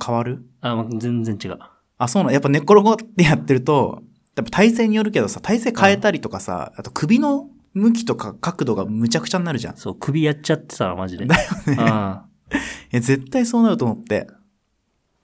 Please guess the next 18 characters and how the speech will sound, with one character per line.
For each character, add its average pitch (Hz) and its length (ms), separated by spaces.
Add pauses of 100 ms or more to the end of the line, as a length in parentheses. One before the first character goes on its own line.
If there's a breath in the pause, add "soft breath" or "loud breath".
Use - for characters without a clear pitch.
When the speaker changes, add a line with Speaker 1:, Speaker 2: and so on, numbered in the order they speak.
(160)
Speaker 1:
い 131 40
や、 120 60
僕 143 220
も 226 80
さ、 208 100
一 147 160
応 165 60
デ - 160
ス - 120
ク 214 140
あ 190 80
る 220 80
ん 147 80
だ 117 80
け 104 120
ど、 98 200
Speaker 2:
は 87 180
い。 95 300